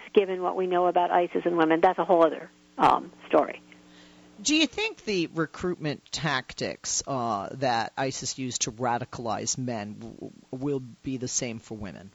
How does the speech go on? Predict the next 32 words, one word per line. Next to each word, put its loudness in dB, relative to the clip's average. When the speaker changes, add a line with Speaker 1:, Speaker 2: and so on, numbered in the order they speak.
Speaker 1:
I 6
think -2
they 4
touch 6
a 4
little 4
different -2
nerve, 2
but 4
I 4
think 0
that 4
the 2
end 4
result 2
is 2
very 2
much -6
the 0
same. 2
Are 12
you 2
feeling 2
alienated? 2
Are 10
you 2
feeling, 0
um, 6
uh, 8
sort 8
of 0
disenfranchised? 6